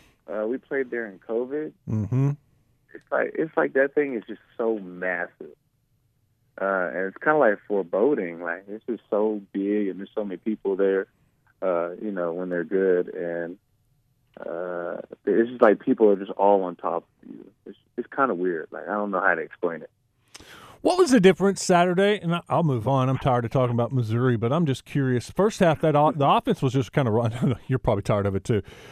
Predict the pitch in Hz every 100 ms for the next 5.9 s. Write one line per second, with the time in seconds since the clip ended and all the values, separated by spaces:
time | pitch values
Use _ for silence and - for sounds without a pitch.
0 | - 156 147 139 - 196 214 190 185 -
1 | 180 190 - 175 151 170 185 202 180 180
2 | - 180 180 180 160 135 147 202 233 -
3 | 135 - 165 170 117 95 123 135 - 214
4 | 202 180 170 180 208 226 - 98 85 -
5 | - 170 185 - 185 156 131 127 127